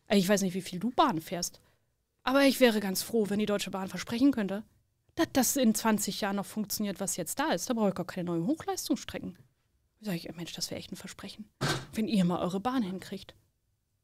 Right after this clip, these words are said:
Ja? Und es wäre echt gut, wenn wir mal unsere, unsere Gesundheitssysteme so entlasten würden, dass die da mal ihren Job machen können. Ob Corona kommt oder nicht Corona kommt.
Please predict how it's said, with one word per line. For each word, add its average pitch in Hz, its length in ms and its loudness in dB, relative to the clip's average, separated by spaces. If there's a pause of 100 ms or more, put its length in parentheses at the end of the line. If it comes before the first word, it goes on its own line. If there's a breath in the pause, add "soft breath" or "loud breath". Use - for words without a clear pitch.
(460)
Ja? 240 140 -10 (1500)
Und 214 120 2
es 214 160 0
wäre 226 140 8
echt 190 180 2
gut, 240 220 -4
wenn 208 140 -2
wir 208 80 -2
mal 202 160 0
unsere, 190 500 -2
unsere 202 240 -4
Gesundheitssysteme 214 800 -4
so 208 80 -2
entlasten 180 400 -4
würden, 254 160 0
dass 226 140 -2
die 214 100 -4
da 196 60 -4
mal 208 100 -4
ihren 220 100 -2
Job 269 200 -2
machen 233 240 -2
können. 214 220 -10 (720)
Ob - 140 -10
Corona 196 340 -2
kommt 202 220 -6
oder 202 140 -2
nicht 285 160 -2
Corona 214 340 -2
kommt. - 300 -12